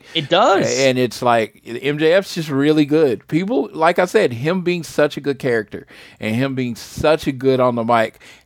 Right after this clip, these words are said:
Speaker 2: and him just being such an asshole makes people forget how exceptional of a professional wrestler
Speaker 1: That's,
Speaker 2: he is.
Speaker 1: again, like I said, it's
Speaker 2: Yeah.
Speaker 1: why, it's why I go, uh, back and back with pa-, to people telling me, it's like, oh, he's like, "Oh, he's not there yet." I'm like, "No, he's there." Like,
Speaker 2: Yeah,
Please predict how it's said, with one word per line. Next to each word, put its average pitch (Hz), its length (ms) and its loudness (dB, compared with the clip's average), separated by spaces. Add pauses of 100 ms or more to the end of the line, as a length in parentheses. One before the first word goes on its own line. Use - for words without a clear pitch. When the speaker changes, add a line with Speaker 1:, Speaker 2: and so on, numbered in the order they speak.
Speaker 2:
and 120 340 -2
him 139 300 -4
just 123 260 -6
being 127 180 -6
such 147 320 -2
an 131 80 -4
asshole 143 540 -2 (240)
makes 151 220 -2
people - 220 -10
forget 139 440 -4 (180)
how 143 260 0
exceptional 117 1080 -4
of 104 140 -8
a 104 60 -14
professional 110 560 -8
wrestler 123 320 -8
Speaker 1:
That's, - 440 -4
Speaker 2:
he - 60 -16
is. 147 60 -8
Speaker 1:
again, 147 260 -6
like 123 140 -8
I 127 80 -2
said, 117 260 -2
it's 101 220 -6
Speaker 2:
Yeah. 101 100 -10
Speaker 1:
why, 151 320 0
it's 151 160 -8
why 143 300 -2
I 139 100 -2
go, 131 300 -6
uh, 120 180 -4
back 135 300 -2
and 110 160 -16
back 135 240 -2
with 113 140 -12
pa-, - 200 -12
to 131 140 -14
people 139 240 -8
telling 139 240 -2
me, 120 40 -2
it's 107 80 -6
like, 110 140 -6
oh, 120 60 -2
he's 120 100 -2
like, 120 140 -2
"Oh, 180 100 2
he's 190 160 0
not 180 160 -2
there 139 180 2
yet." 107 200 -2
I'm 117 80 -6
like, 117 160 -8
"No, 131 160 -4
he's 190 240 -2
there." 143 360 0 (120)
Like, 139 120 -2
Speaker 2:
Yeah, 95 200 -2